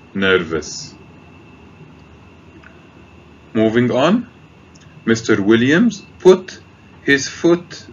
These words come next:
down and told his son that he could no longer borrow the car without paying for petrol. So,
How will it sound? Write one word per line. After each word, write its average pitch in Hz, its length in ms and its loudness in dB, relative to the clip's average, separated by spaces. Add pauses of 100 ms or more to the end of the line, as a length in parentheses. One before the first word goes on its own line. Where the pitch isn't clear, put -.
down 107 460 0 (580)
and 104 220 -4
told 120 260 6
his 92 240 -6
son 120 280 -2
that 107 400 0
he 104 120 -4
could 101 260 -2
no 117 220 0
longer 117 460 0 (480)
borrow 104 340 2
the 92 140 -4
car 117 380 -2
without 98 420 -4
paying 95 420 -6
for 98 200 -4
petrol. 82 480 -8 (1080)
So, 113 500 0